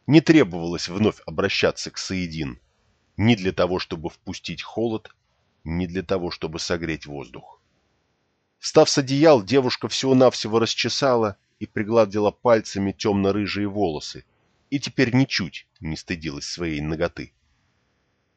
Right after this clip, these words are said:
Казалось, немного поздновато смущаться и стыдиться этакой малости, как отсутствие одежды. Рант изрядно поволновался, что поранит её, вытаскивая из воды. Но ссадин у Авиенды оказалось меньше, чем у него,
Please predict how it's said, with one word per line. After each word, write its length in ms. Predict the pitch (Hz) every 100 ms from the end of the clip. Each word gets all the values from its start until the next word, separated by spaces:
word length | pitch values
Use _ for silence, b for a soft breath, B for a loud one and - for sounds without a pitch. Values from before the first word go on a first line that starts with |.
| _
Казалось, 460 | - 80 98 95 -
немного 400 | 101 104 98 87
поздновато 600 | - 110 120 147 95 -
смущаться 760 | - 82 80 - 78 - 71 67 _ _
и 60 | 90
стыдиться 580 | - 120 101 76 - -
этакой 380 | - 78 82 87
малости, 480 | 87 110 90 - -
как 240 | - 76
отсутствие 560 | 82 - 82 - 80 85
одежды. 560 | 90 76 67 - 62 _ _ _ _ _ _ _ _ _
Рант 340 | 76 78 69
изрядно 420 | 76 85 80 71
поволновался, 800 | 73 85 78 90 98 110 101 -
что 180 | - -
поранит 560 | - 104 113 98 80 -
её, 220 | 85 82
вытаскивая 640 | 78 82 101 - 87 76
из 120 | 78 78
воды. 360 | 90 71 64 _ _ _ _ _
Но 140 | - 147
ссадин 480 | - - 185 185 180
у 80 |
Авиенды 520 | 180 156 151 139 135 127
оказалось 580 | - 120 117 123 -
меньше, 400 | 113 101 85 -
чем 240 | - 104 98
у 20 |
него, 400 | 98 90 87 85